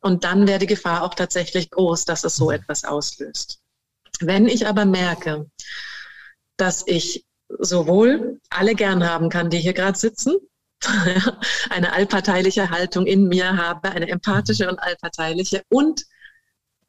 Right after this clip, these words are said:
Speaker 1: offen bin, wie
Speaker 2: Mhm.
Speaker 1: es jetzt interpretiert wird, offen bin zu gucken, damit dann zu arbeiten mit dem, was kommt, dann ist die Chance, dass wir etwas Hilfreiches rausbekommen, sehr, sehr groß. Und dann, jetzt kommt etwas
Speaker 2: Mhm.
Speaker 1: Wichtiges,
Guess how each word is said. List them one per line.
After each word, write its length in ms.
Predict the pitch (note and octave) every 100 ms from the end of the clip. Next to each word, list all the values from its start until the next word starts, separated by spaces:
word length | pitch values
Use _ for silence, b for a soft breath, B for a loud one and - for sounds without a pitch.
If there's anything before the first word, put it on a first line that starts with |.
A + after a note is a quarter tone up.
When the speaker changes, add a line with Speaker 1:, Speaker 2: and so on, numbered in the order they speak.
| -
Speaker 1:
offen 340 | A#3+ A#3 G#3+
bin, 440 | E3 D#3 D3+ D#3 - _ -
wie 340 | D#3+ G#3 C4+
Speaker 2:
Mhm. 60 | G3+
Speaker 1:
es 100 | -
jetzt 180 | G3 -
interpretiert 680 | G3 F#3 - F#3 - F3 -
wird, 160 | - -
offen 380 | B3 - A#3
bin 320 | G#3 G3+ G3+ G3+
zu 120 | G#3
gucken, 460 | - G#3+ G#3 G3+ -
damit 320 | G3+ G#3+ G#3+
dann 120 | G#3
zu 120 | G#3 G#3
arbeiten 380 | A3 F#3+ F#3+ F3
mit 140 | E3+
dem, 140 | F3
was 200 | E3+ D#3+
kommt, 460 | - D#3 D3 D3 - _ B B B B B B _ _ _
dann 280 | G3 G#3 A#3
ist 220 | G#3+ G#3 G#3
die 60 |
Chance, 680 | F#3+ G3 F#3 - D#3+ D3+ D#3 _ _ _ _
dass 300 | F3+ F3+ -
wir 200 | F3 F3
etwas 600 | E3+ - E3 E3+ - -
Hilfreiches 760 | - G3+ C4 A#3 G3 F#3+ G3 -
rausbekommen, 1300 | E3 D#3+ E3 - - - - - - E3+ F3+ F3+ F#3
sehr, 240 | E3+ D#3+ D#3
sehr 180 | D3+
groß. 420 | D3+ C#3+ C#3 C#3+ -
Und 260 | D#3+ D3+
dann, 280 | E3 G#3+ C#4
jetzt 220 | E3+ -
kommt 500 | - F#3+ A#3+ - G#3+ -
etwas 260 | - C#3+
Speaker 2:
Mhm. 40 | F#3
Speaker 1:
Wichtiges, 560 | E3+ A3+ A3 C#4 -